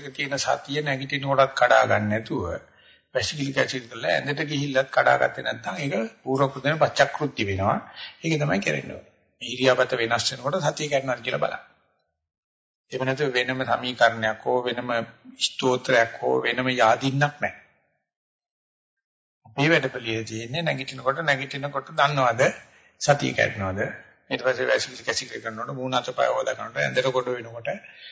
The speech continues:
දිගටම සතිය තියෙනවා නම් තිත්තං චරං නිසින්නෝවා සයානෝවා යාව තස්ස විගත මිද්දෝ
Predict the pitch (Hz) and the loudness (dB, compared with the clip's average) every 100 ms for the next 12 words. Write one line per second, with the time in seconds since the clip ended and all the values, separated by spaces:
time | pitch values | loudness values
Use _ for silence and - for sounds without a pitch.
0 | - - 135 156 165 180 196 170 175 147 | -18 -2 0 6 6 8 6 6 4 4
1 | 135 135 127 123 165 262 - _ _ _ | -2 0 0 2 0 -2 -10 _ _ _
2 | _ _ _ _ _ _ _ _ _ 143 | _ _ _ _ _ _ _ _ _ -2
3 | 127 - 110 143 190 135 120 120 135 131 | -2 0 -2 0 2 4 4 4 -2 -2
4 | 123 131 123 123 110 117 147 143 127 123 | 0 -2 -4 -6 2 4 4 4 4 6
5 | 117 117 113 110 143 143 120 120 143 - | 4 -2 -2 0 0 2 4 4 2 -2
6 | 120 - - 127 117 120 135 113 127 123 | 0 0 0 -2 2 2 2 -4 -4 -2
7 | 113 120 | 0 2